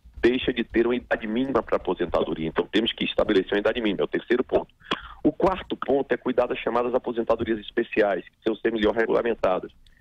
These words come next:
No caso, os policiais e os professores. Há policiais que se aposentam hoje com quarenta e poucos anos, e isso não pode continuar. E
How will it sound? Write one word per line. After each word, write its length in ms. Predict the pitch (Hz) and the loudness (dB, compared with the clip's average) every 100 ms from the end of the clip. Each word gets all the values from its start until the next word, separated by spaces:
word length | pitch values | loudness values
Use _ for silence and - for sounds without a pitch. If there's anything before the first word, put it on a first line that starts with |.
| - - | -20 0
No 120 | 113 | 0
caso, 480 | - 110 127 143 135 - _ _ 120 | 2 0 2 0 -4 -16 _ _ -4
os 120 | 117 | -4
policiais 720 | - 104 101 - 98 107 127 - | -2 -2 0 2 2 2 -2 -4
e 60 | 127 | -4
os 100 | 127 | -2
professores. 720 | 131 135 135 - 113 101 - - _ - - - - _ _ _ _ | 0 0 -2 -2 0 0 -2 -14 _ -20 -20 -20 -20 _ _ _ _
Há 160 | - 92 | 0 0
policiais 600 | - - - - 85 - | 0 -4 0 0 2 -2
que 80 | - | -2
se 80 | |
aposentam 580 | 101 - 82 87 92 101 90 | -2 0 0 0 2 2 2
hoje 160 | 92 | 0
com 280 | - 113 107 | 0 0 2
quarenta 380 | - 87 92 - | 2 2 2 -2
e 40 | |
poucos 340 | - 87 - - | 0 -2 -2 0
anos, 240 | 82 107 | 2 2
e 60 | 98 | 0
isso 100 | - | 0
não 60 | 135 | 2
pode 240 | 131 123 | 2 0
continuar. 400 | 101 - 85 - - _ - - - - | -2 -2 -2 -4 -8 _ -20 -18 -18 2
E 320 | 147 165 151 | 4 4 0